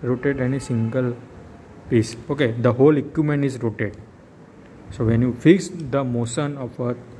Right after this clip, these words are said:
all parts, all the theodolite, you can use that lower clamping screw. When you lose this lower clamping screw, then it will be rotate. Look, look, it rotates simply only the upper portion, or you can say that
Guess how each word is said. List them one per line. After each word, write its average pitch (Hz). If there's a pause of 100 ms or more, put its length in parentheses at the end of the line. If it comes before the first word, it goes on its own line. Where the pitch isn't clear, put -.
(420)
all 151
parts, 131
all 123
the 117
theodolite, 123
you 113
can 113
use 143
that 127 (300)
lower 117
clamping 120
screw. 101 (400)
When 110
you 110 (420)
lose 160
this 160 (760)
lower 143
clamping 143
screw, 147 (400)
then 127
it -
will 123
be 151 (200)
rotate. 107
Look, 104 (120)
look, 123 (340)
it 127
rotates 139
simply 113
only 131
the 160 (420)
upper 131
portion, 110
or 113
you 117
can 123
say 147
that 175